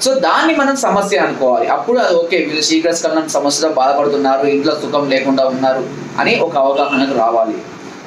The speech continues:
అంతేగాని ప్రతి దానికి భయపడిపోయి, "సార్, మాకు ఇట్లా అవుతాను సార్, సార్, మేము ఇట్లా చేసినా కానీ ఇట్లా అయింది సార్, సార్, వీళ్ళు అట్లా అన్నారు సార్, ఒక్కొక్కరు గంటసేపు ఎత్తారంటే మీకు ఇంతసేపు ఎత్తానా సార్?" ఒక్-, ఎప్పుడు కంపారిజన్ కానీ, ఎప్పుడు వాళ్ళ మాటలు వీళ్ళ మాటలు కానీ విన్నారు అనుకోండి,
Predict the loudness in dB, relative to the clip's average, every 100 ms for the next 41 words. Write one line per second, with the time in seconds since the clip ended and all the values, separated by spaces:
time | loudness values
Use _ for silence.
0 | -2 2 2 2 2 2 2 2 2 2
1 | 2 2 2 0 2 2 2 2 0 0
2 | -4 -6 -2 2 2 2 2 2 2 0
3 | 0 -6 -2 0 2 2 2 2 2 2
4 | 2 2 2 0 0 0 2 2 2 2
5 | -2 -4 0 2 4 2 2 0 2 2
6 | 2 2 2 0 -4 -4 0 2 2 2
7 | 2 2 0 2 2 2 0 0 0 0
8 | 2 2 2 2 0 2 0 -2 -10 -4
9 | -4 -4 -14 -6 -4 -2 -2 0 2 2
10 | 2 2 2 2 0 0 2 2 2 2
11 | 2 2 2 2 2 2 2 0 0 0
12 | 0 2 2 2 2 0 -2 -2 -2 2
13 | 2 2 2 0 0 0 0 -2